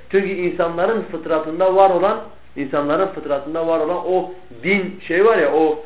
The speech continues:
yani işte biz de Müslümanız. Bu fikri yaşatmak için ve insanların kafir olduğunu insanlar anlamasınlar diye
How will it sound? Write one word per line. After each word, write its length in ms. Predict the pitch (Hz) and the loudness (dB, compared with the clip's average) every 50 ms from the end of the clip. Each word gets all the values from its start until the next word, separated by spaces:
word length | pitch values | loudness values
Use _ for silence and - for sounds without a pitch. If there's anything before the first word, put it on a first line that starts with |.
| - - - - | -16 -18 -6 -2
yani 300 | 131 135 139 139 135 135 | -2 0 0 0 -2 -4
işte 200 | 131 147 139 147 | -4 -4 -2 0
biz 120 | 160 156 | 0 2
de 100 | 156 151 | 2 2
Müslümanız. 540 | 143 135 127 - - 143 151 147 131 127 123 123 - - - - - - - - - - - - - - - - - - - - - - - - - - - - | 0 -2 -6 -8 -6 -2 0 2 2 0 -2 -4 -10 -16 -18 -20 -20 -20 -20 -20 -20 -20 -20 -20 -20 -20 -20 -20 -20 -20 -20 -20 -20 -20 -20 -20 -20 -20 -20 -6
Bu 180 | 127 151 170 165 | -2 -2 -2 -2
fikri 220 | 180 - 151 160 | -4 -8 -2 2
yaşatmak 540 | 175 170 160 - 151 135 156 180 175 156 147 | 2 2 2 2 -2 -4 -2 -4 -4 -4 -4
için 200 | - 196 202 202 - - - - - - | -4 -4 -4 -4 -10 -16 -18 -18 -6 0
ve 200 | 139 151 160 160 | 2 4 4 4
insanların 420 | 160 175 160 160 160 175 196 202 190 - | 4 2 2 2 2 2 2 0 -2 0
kafir 300 | - 165 156 156 156 202 | 4 6 6 6 6 4
olduğunu 320 | 196 196 170 156 160 160 156 | 4 4 4 2 2 2 2
insanlar 400 | 147 131 127 147 147 160 170 165 | 0 -2 -2 -2 0 0 2 2
anlamasınlar 760 | 156 156 160 180 185 180 156 151 - 139 131 131 127 120 123 | 2 2 2 0 0 -2 -2 -4 -4 -4 -2 -2 -2 -2 -2
diye 240 | 160 185 208 202 | -2 0 0 -2